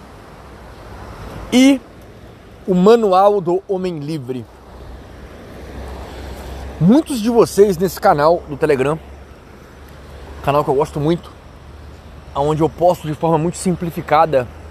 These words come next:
reavivar os podcasts que muitos de vocês adoram lá do canal principal, trouxe essa modalidade pra cá. Como eu disse, por ser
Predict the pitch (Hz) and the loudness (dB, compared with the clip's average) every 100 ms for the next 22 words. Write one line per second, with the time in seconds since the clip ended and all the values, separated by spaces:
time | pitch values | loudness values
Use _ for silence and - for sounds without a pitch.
0 | - 113 170 185 165 135 147 180 - - | -16 -2 2 4 2 0 4 4 2 -12
1 | - - - - - - - - - - | -18 -20 -20 -20 -20 -20 -20 -20 -20 -20
2 | - 131 - 156 135 151 160 - - 156 | -14 -12 0 0 0 0 0 -2 -6 -2
3 | 143 135 - - - 139 156 - 156 147 | 0 -2 -6 -20 -10 -6 -6 -4 -2 0
4 | 156 151 131 170 156 123 - - - - | 2 2 6 4 4 -4 -14 -20 -20 -8
5 | 123 143 143 - 113 139 135 131 139 - | 0 2 0 -8 -8 -4 -2 -4 -6 0
6 | 151 170 127 - - - - - - - | 4 2 0 -16 -20 -20 -20 -20 -20 -20
7 | - - - - 156 147 143 165 151 156 | -20 -20 -18 -4 -2 -2 0 4 4 4
8 | 147 - 170 160 123 117 - - - - | 2 0 -2 -2 -6 -8 -10 -20 -20 -20
9 | - - - - - - - - 143 123 | -20 -20 -20 -20 -20 -20 -14 -4 -2 -2
10 | 151 - 135 - 147 | -4 -6 -8 -2 0